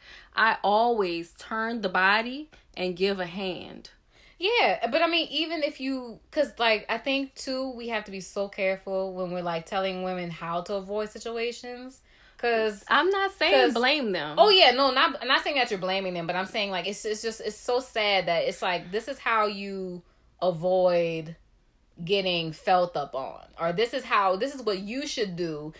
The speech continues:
Speaker 2: because no one is bothering to tell the nasty nigga over here how to practice restraint.
Speaker 1: I think someone should tell the nasty nigga
Speaker 2: They,
Speaker 1: how to
Speaker 2: they
Speaker 1: prac-,
Speaker 2: ought
Speaker 1: protect,
Speaker 2: to.
Speaker 1: to practice
Speaker 2: They
Speaker 1: restraint.
Speaker 2: ought
Speaker 1: If
Speaker 2: to.
Speaker 1: not you.
Speaker 2: Yeah, like, just,
Speaker 1: I'm
Speaker 2: I
Speaker 1: always
Speaker 2: mean,
Speaker 1: doing it.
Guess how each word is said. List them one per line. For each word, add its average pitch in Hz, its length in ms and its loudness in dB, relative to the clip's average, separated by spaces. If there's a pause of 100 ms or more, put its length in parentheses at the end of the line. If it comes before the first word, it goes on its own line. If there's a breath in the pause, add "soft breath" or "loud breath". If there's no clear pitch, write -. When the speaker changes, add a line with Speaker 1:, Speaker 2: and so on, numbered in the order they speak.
(120 loud breath)
Speaker 2:
because 190 340 0
no 214 200 2
one 226 400 0
is 185 140 -4
bothering 175 640 0
to 185 100 -8
tell 160 800 0
the 175 120 0
nasty 180 420 0
nigga 175 180 -4
over 160 220 0
here 170 600 -2
how 165 320 2
to 170 120 -8
practice 156 480 -4
restraint. - 640 -14 (320 soft breath)
Speaker 1:
I 240 160 4
think 269 360 -2
someone 233 320 -2
should 320 300 -8
tell 180 260 -4
the 175 80 -10
nasty 170 360 -8
nigga 165 60 -4
Speaker 2:
They, 254 100 10
Speaker 1:
how 185 220 0
to 226 100 -8
Speaker 2:
they 339 100 -2
Speaker 1:
prac-, - 220 -2
Speaker 2:
ought 339 100 -4
Speaker 1:
protect, - 300 -2 (140)
Speaker 2:
to. 233 40 2
Speaker 1:
to 190 100 2
practice 196 520 -2
Speaker 2:
They 170 120 -14
Speaker 1:
restraint. 285 500 -2
Speaker 2:
ought 339 220 -6
Speaker 1:
If 226 120 -2
Speaker 2:
to. 208 60 -2
Speaker 1:
not 240 300 4
you. 214 420 -6 (200)
Speaker 2:
Yeah, 247 380 4
like, 190 340 2
just, 254 400 2
Speaker 1:
I'm 233 160 2
Speaker 2:
I 226 40 6
Speaker 1:
always 233 340 4
Speaker 2:
mean, 180 180 -2
Speaker 1:
doing 165 180 -6
it. 156 220 -14